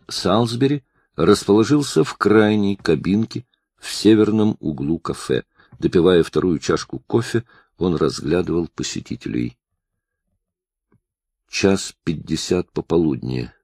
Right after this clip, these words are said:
Основной поток обедающих схлынул. Заведение Альтмана было почти пустынным. В кабинке возле дверей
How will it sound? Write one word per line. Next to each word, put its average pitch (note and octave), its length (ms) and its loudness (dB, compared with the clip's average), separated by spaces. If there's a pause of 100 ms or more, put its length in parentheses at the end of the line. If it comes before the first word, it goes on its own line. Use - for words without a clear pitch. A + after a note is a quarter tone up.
(640)
Основной E2 440 -2
поток F2+ 500 2
обедающих F2 840 0
схлынул. C2 800 -2 (640)
Заведение F2 640 2
Альтмана F#2 540 0
было F2 240 4
почти - 340 -4
пустынным. C2+ 800 -4 (540)
В - 100 -12
кабинке F#2+ 500 4
возле E2+ 320 2
дверей E2 460 2